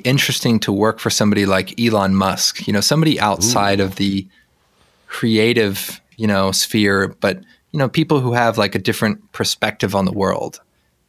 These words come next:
Speaker 1: That
Speaker 2: Yeah.
Speaker 1: seems like it would be an interesting to challenge to, uh,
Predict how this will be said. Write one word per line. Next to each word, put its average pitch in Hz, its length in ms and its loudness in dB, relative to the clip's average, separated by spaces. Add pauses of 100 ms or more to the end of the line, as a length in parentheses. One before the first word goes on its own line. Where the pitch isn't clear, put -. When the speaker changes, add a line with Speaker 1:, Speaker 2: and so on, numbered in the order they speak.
(380)
Speaker 1:
That 151 180 2
Speaker 2:
Yeah. 151 60 -2
Speaker 1:
seems 139 340 0
like 113 140 -2
it 113 40 0
would 98 80 0
be 104 120 2
an 98 60 2
interesting 98 460 0
to 95 80 -2
challenge 95 580 -2
to, 101 340 -4 (400)
uh, - 280 -12